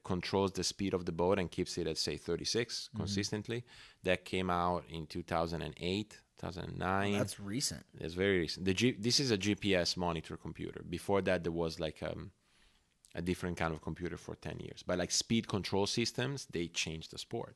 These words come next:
Speaker 2: So when the
Speaker 1: A-
Speaker 2: sport was in its prime in the eighties, nineties, how was the boat then?
Speaker 1: With the driver that was trying to keep thirty-six miles per hour by
Speaker 2: What?
Speaker 1: compensating with the throttle.
Speaker 2: But no cruise control?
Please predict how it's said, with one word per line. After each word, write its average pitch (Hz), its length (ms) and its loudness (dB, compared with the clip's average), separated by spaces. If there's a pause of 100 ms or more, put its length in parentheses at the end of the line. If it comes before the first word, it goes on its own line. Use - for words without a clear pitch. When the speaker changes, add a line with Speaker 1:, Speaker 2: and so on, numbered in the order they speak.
(680)
Speaker 2:
So 135 240 4
when 120 300 4
the 101 240 2
Speaker 1:
A- - 40 -12
Speaker 2:
sport 117 380 4
was 104 160 2
in 107 100 2
its 95 140 -6
prime 104 460 0
in 90 60 -4
the - 120 -8
eighties, 92 280 -4
nineties, 95 460 -2
how 98 180 -2
was 92 180 -6
the - 80 -16 (100)
boat 82 160 -8
then? 92 280 -6 (360)
Speaker 1:
With 80 200 -2
the 78 100 -2
driver 87 480 4
that 87 180 2
was 80 360 0 (320)
trying 90 340 2
to 90 60 -2
keep - 260 -4
thirty-six 87 480 -2
miles 87 240 2
per 90 180 0
hour 90 360 4
by 85 180 2
Speaker 2:
What? 117 100 -6
Speaker 1:
compensating 90 1000 4
with 85 140 -2
the 82 60 -10 (100)
throttle. 90 460 -2 (560)
Speaker 2:
But 107 200 0
no 101 240 2
cruise 110 260 -2
control? 160 480 -2